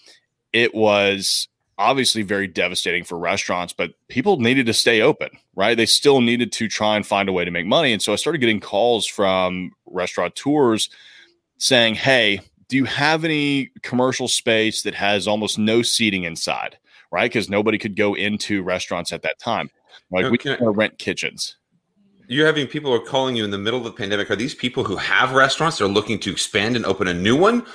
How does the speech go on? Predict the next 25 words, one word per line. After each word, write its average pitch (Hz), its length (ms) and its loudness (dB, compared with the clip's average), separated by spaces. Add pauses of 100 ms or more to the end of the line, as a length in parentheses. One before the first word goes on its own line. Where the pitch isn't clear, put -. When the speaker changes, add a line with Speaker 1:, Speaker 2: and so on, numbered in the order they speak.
(120)
Speaker 2:
Or 120 80 6
are 120 40 4
these 139 180 4
people 143 280 -2
that 110 140 2
have 123 260 2
restaurants 120 380 2
that 87 100 -10
were 101 80 0
looking 113 320 0
to 92 120 -10
downsize 101 800 2
because 98 480 0 (480)
they 110 100 4
already 117 180 4
had 110 320 0
too 117 160 -6
big 120 200 0
of 120 80 0
a 104 40 -4
restaurant 95 380 -2
that 95 80 -10
said, 101 140 -8
"Hey, 120 120 -2
like, 113 180 -2